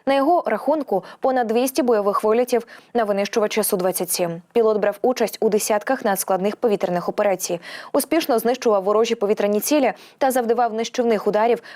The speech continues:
по наземних об'єктах окупантів. За виявлену мужність і героїзм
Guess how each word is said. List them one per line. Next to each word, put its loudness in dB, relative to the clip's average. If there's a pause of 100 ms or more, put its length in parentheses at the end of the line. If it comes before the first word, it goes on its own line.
по 2
наземних 0
об'єктах -2
окупантів. -2 (460)
За 2
виявлену 0
мужність 0
і 0
героїзм 2